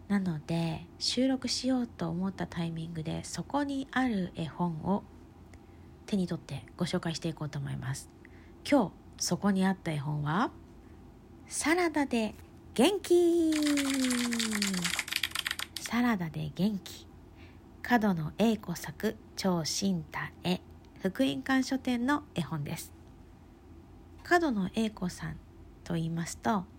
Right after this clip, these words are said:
魔女の宅急便の原作者でいらっしゃいます。超新太さんは、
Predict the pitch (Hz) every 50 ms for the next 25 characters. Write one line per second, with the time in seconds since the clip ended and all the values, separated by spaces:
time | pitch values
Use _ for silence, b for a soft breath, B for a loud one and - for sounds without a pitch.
0 | - - - 214 226 214 214 208 180 170 160 156 - - 147 - - - - -
1 | 220 220 214 208 208 208 202 196 190 180 160 165 165 175 175 175 - 185 180 -
2 | - - - 269 - 311 311 - - 190 175 160 143 - - 151 156 151 156 160
3 | 151 147 - - - - - - B B B B B B B B B B B B
4 | - - - 330 320 302 262 - - 294 277 254 - 220 196 - - 170 156 151
5 | 151 165 185 202 202 190 185